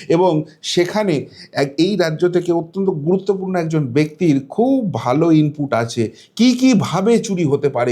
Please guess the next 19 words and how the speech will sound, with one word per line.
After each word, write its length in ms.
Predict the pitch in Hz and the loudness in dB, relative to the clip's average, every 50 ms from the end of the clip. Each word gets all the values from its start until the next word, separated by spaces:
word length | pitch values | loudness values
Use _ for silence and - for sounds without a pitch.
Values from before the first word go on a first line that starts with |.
| 123 120 | -2 -2
কী 100 | - 220 156 - | -2 -4 -2 0
কীভাবে 400 | - 240 175 120 117 139 180 233 247 208 185 | 0 0 0 0 -2 -2 0 0 0 0 0
দুর্নীতি 320 | 202 185 185 180 165 170 156 | 0 0 -2 -2 0 0 0
হতে 120 | 156 151 160 151 | 0 0 0 -2
পারে, 120 | 147 143 147 143 | -2 -2 -2 -4
কী 80 | - 196 185 - | -6 -10 -8 -6
কীভাবে 380 | 214 175 123 - - 165 190 170 131 - - - - - - 160 | -6 -6 -6 -4 -2 0 0 0 0 -2 -6 -14 -8 -2 0 0
এরা 140 | 170 170 143 120 - - _ - 110 | 2 2 0 -2 -4 -10 _ -4 -4
বদমাইশি 420 | 131 131 135 147 147 143 135 143 123 - | -2 -2 -2 -4 -4 -4 -4 -6 -6 -6
করতে 200 | 131 127 127 131 | -6 -4 -4 -4
পারে, 180 | 127 117 - 123 117 | -2 -2 -2 -2 -4
তার 120 | 113 127 - - - | -6 -8 -8 -4 -2
সমস্ত 500 | 262 320 349 359 349 330 277 233 - - 233 190 180 | 0 2 4 4 4 4 2 0 0 -2 -2 -2 -2
কিছু 160 | 175 160 165 147 113 120 | -4 -2 -2 0 0 0
আছে 200 | 123 - 135 117 - - - _ _ - | -2 -2 -2 -4 -4 -4 -12 _ _ -4
এবং 120 | 123 139 131 117 | -4 -2 -2 -2
সেটাকে 260 | - 117 120 131 - 135 - - | -4 -4 -4 -4 -6 -6 -6 -4
ট্যাকেল 260 | 127 123 123 175 175 175 | -4 0 2 2 2 2
করার 220 | 185 185 196 196 | 2 0 0 0